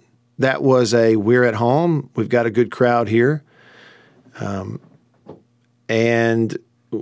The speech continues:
we, we like our chances taking the ball first." That was an aggressive,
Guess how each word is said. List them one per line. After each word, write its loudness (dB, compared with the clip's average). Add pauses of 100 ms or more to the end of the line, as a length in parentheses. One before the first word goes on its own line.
(120)
we, 0 (960)
we 2
like -2
our 2
chances -2
taking -2
the 2
ball 0
first." -12 (1700)
That 0
was -4
an 2
aggressive, 2